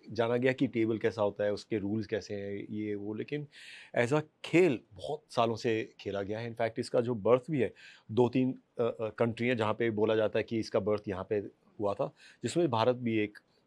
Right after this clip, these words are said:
देश है। तो ये एक इंडिजिनस स्पोर्ट भी है भारत का, और of course ये अभी हर, अ, अ, देश में फैला हुआ है, हर जगह, लेकिन भारत में इसका एक, of course, जैसे आपको मालूम है, एक भारतीय नाम भी है पंजा,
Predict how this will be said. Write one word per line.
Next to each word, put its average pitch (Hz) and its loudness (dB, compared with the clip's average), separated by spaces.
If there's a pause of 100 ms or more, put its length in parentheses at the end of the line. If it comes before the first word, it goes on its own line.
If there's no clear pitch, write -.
(200)
देश 95 -4
है। - 0 (320)
तो 151 2
ये 185 6
एक 208 2
इंडिजिनस 139 2
स्पोर्ट 120 2
भी 127 0
है - -4 (560)
भारत 98 0
का, - -12 (460)
और 110 6
of 98 2 (100)
course 123 2
ये 113 4
अभी 110 2 (120)
हर, 117 6
अ, 110 -4 (460)
अ, 107 0
देश 113 2
में 123 4
फैला 117 6
हुआ 113 6
है, 113 -2
हर 101 -2
जगह, 101 0 (100)
लेकिन 117 -4
भारत 98 -2
में 127 -2
इसका 117 0
एक, 113 0 (120)
of 123 -6
course, 107 0
जैसे 107 -2
आपको 104 0
मालूम 104 -2
है, 104 0
एक 101 -8
भारतीय 92 -4
नाम 101 -4
भी 123 -4
है 131 2
पंजा, 123 -2